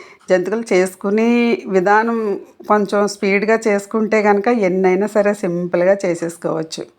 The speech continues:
కానీ ఇదంతా ప్రాసెస్ మొత్తం, ఆ, హ-, హైలో ఉండకూడదు అసలు, మీడియంలో పెట్టుకొని చేసుకోవాలి.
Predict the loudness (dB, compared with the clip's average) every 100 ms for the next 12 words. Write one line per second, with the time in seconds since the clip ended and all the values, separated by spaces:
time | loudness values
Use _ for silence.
0 | _ _ _ _ _ _ _ _ -2 0
1 | 0 0 0 -2 0 0 0 -2 -6 0
2 | 0 0 0 0 -2 -2 2 4 2 0
3 | -2 0 0 2 0 0 0 2 2 0
4 | -2 0 -4 -2 0 0 0 0 0 0
5 | -2 -2 -2 -2 0 -2 0 0 2 0